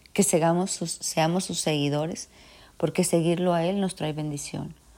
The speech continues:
porque conocerlo a Él nos trae bendición. Hoy te invito a hacerte uno con Él, porque mientras más nos hacemos uno con Él,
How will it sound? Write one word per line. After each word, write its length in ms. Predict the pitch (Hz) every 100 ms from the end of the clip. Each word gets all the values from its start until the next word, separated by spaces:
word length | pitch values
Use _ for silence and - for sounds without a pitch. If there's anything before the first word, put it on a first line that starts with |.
| -
porque 280 | 185 185 180
conocerlo 600 | 180 175 165 - 165 170
a 120 | 170 180
Él 140 | 202
nos 160 | 185 -
trae 220 | 156 151
bendición. 640 | 156 151 147 - 147 147 - _ _ _ _ _ _ _ - _
Hoy 160 | 175 175
te 140 | 190
invito 400 | 185 170 160 -
a 40 | 160
hacerte 400 | 165 151 - 160
uno 320 | 156 156 156
con 200 | 160 156
Él, 200 | 147 - - - -
porque 220 | - 160
mientras 400 | 180 175 165 165
más 180 | 175 180
nos 180 | 190 202
hacemos 460 | 185 175 175 180 170
uno 200 | 170 170
con 200 | 160 170
Él, 160 | 240